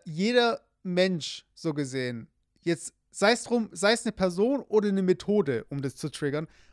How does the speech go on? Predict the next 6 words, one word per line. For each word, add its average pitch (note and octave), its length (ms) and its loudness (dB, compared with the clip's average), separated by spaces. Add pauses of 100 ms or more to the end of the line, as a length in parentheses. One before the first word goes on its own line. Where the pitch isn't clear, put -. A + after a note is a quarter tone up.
ob D#3 200 -4
jeder A3 220 4
Mensch, G3 440 -2 (600)
äh, F3+ 480 4 (920)
diesen F3+ 460 0
einen, A#3 520 0